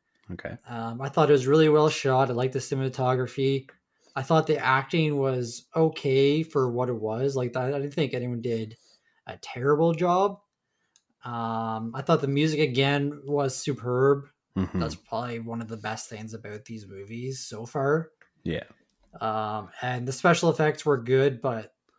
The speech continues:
Speaker 2: some mistakes.
Speaker 1: Mm-hmm.
Speaker 2: I, I put some mistakes possibly, but we kind of, <laughs> we cleared that up.
Speaker 1: <laughs>
Speaker 2: There were definitely mistakes.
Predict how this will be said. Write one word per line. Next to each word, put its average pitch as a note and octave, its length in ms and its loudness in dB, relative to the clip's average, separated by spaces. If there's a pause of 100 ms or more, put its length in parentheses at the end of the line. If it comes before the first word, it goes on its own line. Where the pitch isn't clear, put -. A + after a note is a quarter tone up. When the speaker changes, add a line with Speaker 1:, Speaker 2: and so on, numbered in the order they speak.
(280)
Speaker 2:
some D#3 420 4
mistakes. - 720 -8 (160)
Speaker 1:
Mm-hmm. E2+ 400 -6
Speaker 2:
I, F3+ 220 2
I - 40 8
put F3+ 240 6
some E3+ 240 4
mistakes D3+ 420 4
possibly, F#3 600 4
but C#3 240 2
we C3 100 2
kind A#2+ 420 -6
of, B2+ 120 -8
<laughs> - 0 -
we F#3+ 100 6
cleared C#3+ 300 6
that A#2 200 2
up. - 540 -2 (260)
Speaker 1:
<laughs> G2+ 260 -6
Speaker 2:
There D3+ 180 10
were C#3 260 8
definitely C3+ 340 0
mistakes. - 640 -10